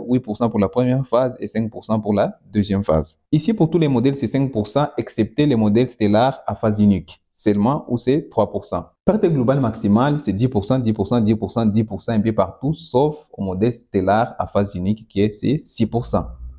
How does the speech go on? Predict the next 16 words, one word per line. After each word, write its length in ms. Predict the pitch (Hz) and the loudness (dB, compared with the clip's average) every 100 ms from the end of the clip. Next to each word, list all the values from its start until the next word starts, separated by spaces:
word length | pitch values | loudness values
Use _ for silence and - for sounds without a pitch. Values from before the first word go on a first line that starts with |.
| - _ - | -20 _ -2
Ici, 240 | 135 202 | -2 0
sur 160 | 196 185 | 0 2
les 140 | 165 | 2
types 200 | - 156 | 0 0
de 120 | 151 120 | 2 2
prélèvements, 640 | 120 110 107 107 135 165 - _ _ _ _ | 2 2 2 2 0 -2 -10 _ _ _ _
ce 120 | - | -2
qui 100 | 165 | 0
est 60 | 151 | 0
très 180 | 156 | 0
intéressant 440 | 135 113 104 107 143 | 0 0 0 0 0
avec 180 | 123 123 | -2 -2
cette 180 | 131 | -4
pauvre 180 | - 127 | -4 -6
firme 240 | - 120 107 | -2 0 0
ici, 380 | 104 139 165 | 0 -6 -8